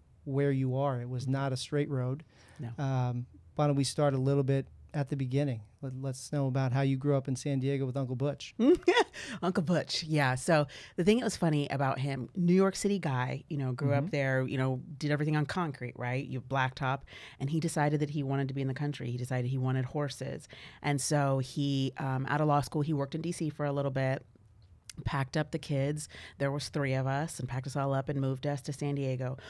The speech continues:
Speaker 2: But not just San Diego. We, oh, I think he lived a little bit in San Diego before I was born. That's true. That's true. Y-, that's true. Yeah. So w-, let me think back.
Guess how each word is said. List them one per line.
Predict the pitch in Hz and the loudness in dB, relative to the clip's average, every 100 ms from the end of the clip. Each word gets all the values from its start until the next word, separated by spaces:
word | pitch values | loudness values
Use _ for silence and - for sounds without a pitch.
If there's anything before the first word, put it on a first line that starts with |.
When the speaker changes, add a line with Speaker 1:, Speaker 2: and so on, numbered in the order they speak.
| - | -4
Speaker 2:
But | - 156 | 4 6
not | 170 202 | 6 4
just | 226 - | 0 2
San | 175 156 | 0 2
Diego. | 143 143 131 90 73 | 0 -2 -2 -4 -4
We, | 127 131 143 139 135 - | -6 -2 0 0 0 2
oh, | 165 | 2
I | 180 | 2
think | 269 302 | 2 0
he | 285 | 4
lived | 214 165 | 4 4
a | |
little | 156 | 2
bit | 156 | 2
in | 156 | 0
San | 151 | 0
Diego | 143 139 | 2 0
before | 139 - 143 139 | -2 -2 -2 0
I | 139 139 | 0 0
was | 135 127 | 0 -4
born. | 127 123 117 127 - - - | -4 -4 -4 -8 -12 0 4
That's | 190 | 4
true. | - 98 - | 2 -2 0
That's | 156 - | 0 0
true. | 120 - | -6 -8
Y-, | 151 - - | -8 -10 -2
that's | 156 151 | 2 2
true. | - 92 - - | 0 -10 -8 -2
Yeah. | 127 - | 0 0
So | - 131 | -4 -4
w-, | 127 - - | -4 -10 -6
let | 147 | -4
me | 139 | -2
think | 127 | -2
back. | - - | -4 -6